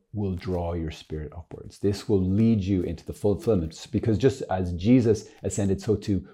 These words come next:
we sh-, we should. And in this whole life is, in a sense, this, it should be this ascending more and more and more into a heavenly life, that we would live a more heavenly life, that our thoughts and our spirits will be lifted up.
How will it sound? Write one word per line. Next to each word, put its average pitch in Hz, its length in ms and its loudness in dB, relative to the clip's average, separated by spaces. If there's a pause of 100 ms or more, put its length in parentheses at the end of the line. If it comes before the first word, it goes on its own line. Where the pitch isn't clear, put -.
we 113 140 2
sh-, 110 220 -4
we 107 100 2
should. - 240 0
And 104 160 -4
in 120 180 2
this 113 140 2
whole 107 260 2
life 107 300 0
is, 92 220 -6 (280)
in 92 120 -4
a 92 40 -2
sense, 107 360 -2
this, 95 420 -8
it 110 180 -14
should 127 280 2
be 110 120 2
this 101 280 0
ascending 95 720 -2
more 90 260 0
and 82 160 -6
more 85 220 -6
and 78 140 -8
more 78 220 -6
into 92 680 -4
a - 60 -10
heavenly 101 640 -2
life, 71 440 -8 (240)
that - 140 -6
we 92 100 -2
would 85 180 -4
live 98 280 0
a 101 40 0
more 87 220 -2
heavenly 78 400 -8
life, 76 260 -10
that 85 160 -8
our 85 180 -8
thoughts 95 600 -8
and 87 100 -6
our 80 120 -10
spirits 76 420 -10
will 76 100 -10
be 71 140 -8
lifted 71 320 -12
up. - 200 -16